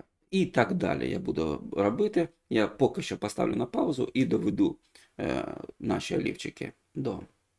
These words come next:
до ладу. Ну, ось так я, е, надублював і перефарбував олівчиків. Е, вони будуть змінювати свій стан, свій колір, залежно від того, який,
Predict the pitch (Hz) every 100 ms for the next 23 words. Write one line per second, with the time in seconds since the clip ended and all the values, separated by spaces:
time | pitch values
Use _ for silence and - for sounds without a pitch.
0 | _ _ _ _ _ _ _ _ _ -
1 | - 107 92 - - _ _ _ _ _
2 | _ _ _ _ _ - _ _ _ _
3 | _ _ _ _ _ _ _ _ _ 277
4 | 208 - - _ _ _ - 123 - 95
5 | - 85 73 62 _ _ _ _ - -
6 | 55 52 104 110 101 110 101 98 82 -
7 | - - - 107 107 104 202 - - 101
8 | 151 262 - - 190 185 _ _ _ _
9 | _ - - - 92 87 98 104 - -
10 | 82 107 87 73 69 - - - - -
11 | 95 180 - - - 87 82 - - 90
12 | - - - - - - - - -